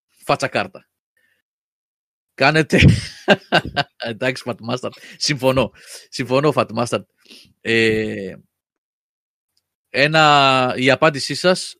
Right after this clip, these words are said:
στο, όχι εδώ, όχι εδώ, Αλέξανδρε Γαλέο. Γα-, ναι. Αλέξανδρος Γαλέος. Όχι εδώ η απάντηση. Δεν, δεν θα παρακολουθήσουμε τις απαντήσεις εδώ. Απαντάτε στο άρθρο του webcast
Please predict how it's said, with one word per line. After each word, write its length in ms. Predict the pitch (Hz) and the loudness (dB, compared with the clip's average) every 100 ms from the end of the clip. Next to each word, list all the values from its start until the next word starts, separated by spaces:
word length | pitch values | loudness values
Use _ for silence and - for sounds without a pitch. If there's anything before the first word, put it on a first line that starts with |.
| _ | _
στο, 1400 | - - - 131 120 117 117 117 117 113 110 107 104 98 _ _ - 85 | -16 -14 -8 -2 0 0 0 -2 -2 -4 -6 -8 -12 -14 _ _ -14 -2
όχι 220 | 165 202 | 0 2
εδώ, 260 | 147 175 190 | 4 2 -2
όχι 180 | 156 165 | -4 -2
εδώ, 200 | 127 127 | 0 2
Αλέξανδρε 720 | 120 123 127 113 117 113 110 | 2 0 -4 -4 -4 -4 -6
Γαλέο. 680 | 101 101 107 110 117 147 170 _ _ - | -8 -8 -8 -4 -2 -2 -4 _ _ -16
Γα-, 400 | 98 107 - 85 | -6 -4 -6 -8
ναι. 260 | 104 113 170 _ _ _ _ _ _ | -6 -4 -4 _ _ _ _ _ _
Αλέξανδρος 560 | - 101 113 - 107 104 | -14 -10 -10 -10 -12 -10
Γαλέος. 260 | 113 131 - | -8 -8 -4
Όχι 220 | 156 147 | -4 -2
εδώ 140 | 123 | -2
η 100 | 117 | -2
απάντηση. 420 | 107 120 135 143 | -2 -4 -6 -10
Δεν, 440 | 131 117 160 151 - | -8 -2 -2 -2 -8
δεν 600 | 117 107 120 160 127 95 _ _ _ _ _ _ _ | -12 -6 0 0 -2 -12 _ _ _ _ _ _ _
θα 140 | - 117 | -6 -2
παρακολουθήσουμε 580 | 117 107 107 113 104 | 0 -2 -6 -8 -10
τις 100 | 104 | -10
απαντήσεις 400 | 101 101 98 - | -10 -10 -12 -12
εδώ. 220 | 92 123 - _ _ - | -10 -10 -12 _ _ -6
Απαντάτε 880 | 120 123 120 107 139 147 185 185 _ | -2 0 -2 2 0 2 -2 -4 _
στο 360 | - - 131 123 | -14 -6 0 4
άρθρο 360 | 156 165 175 | 4 2 -8
του 240 | - 123 110 | -8 -8 -4
webcast 440 | 135 147 165 160 | -4 -4 -6 -6